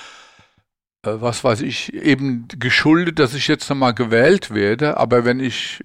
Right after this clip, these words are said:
als Mensch gucke, ich würde doch nicht meinen eigenen Kindern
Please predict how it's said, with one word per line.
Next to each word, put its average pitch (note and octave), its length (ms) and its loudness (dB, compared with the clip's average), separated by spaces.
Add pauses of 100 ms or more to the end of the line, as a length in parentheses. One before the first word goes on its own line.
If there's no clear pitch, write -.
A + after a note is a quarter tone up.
(140)
als - 260 -2
Mensch F3 440 2
gucke, G#2+ 360 -8
ich E2 280 -10
würde C3 420 -2
doch B2 180 -2
nicht C3+ 220 -6
meinen A#2+ 300 -2
eigenen C#3 500 -2
Kindern E3+ 520 -2